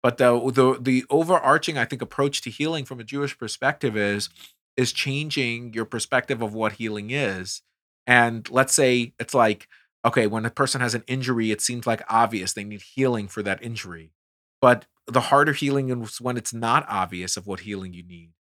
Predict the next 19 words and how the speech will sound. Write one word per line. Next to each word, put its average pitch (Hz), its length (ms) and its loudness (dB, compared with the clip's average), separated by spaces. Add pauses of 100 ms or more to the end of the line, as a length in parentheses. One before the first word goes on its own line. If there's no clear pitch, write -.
(280)
You 113 60 -2
know, 120 100 4
one 131 200 0
of 127 120 2
the 120 60 -8
reasons 123 380 -2
why, 107 240 2
for 104 160 -4
example, 107 420 -4
I 101 80 0
lost 117 300 -2
my 101 100 -4
sister 113 360 -6
this 98 220 -6
year 101 100 -4
to 98 60 -6
cancer, 117 720 -4
I 104 100 -8
need, 113 320 -6